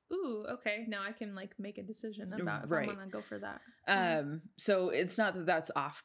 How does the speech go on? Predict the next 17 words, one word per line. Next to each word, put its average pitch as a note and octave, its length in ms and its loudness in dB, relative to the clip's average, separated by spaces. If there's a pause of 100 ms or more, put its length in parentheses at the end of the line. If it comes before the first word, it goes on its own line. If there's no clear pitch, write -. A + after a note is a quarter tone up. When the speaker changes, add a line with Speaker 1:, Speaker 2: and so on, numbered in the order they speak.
(140)
Speaker 2:
limits, E3+ 580 2
but E3+ 500 4 (260)
Speaker 1:
Yeah. F#3+ 100 6
Speaker 2:
in F#3 140 6
that D3+ 200 4
vein, D3+ 480 0 (160)
he F3 580 4
has E3 600 2 (500)
more F#3 280 4
than D#3 180 0
once D#3 260 2
been D3+ 140 0
like, C#3+ 300 0
"I D3+ 180 2
know D#3 380 2
that, C#3+ 240 0
like, C3 500 -2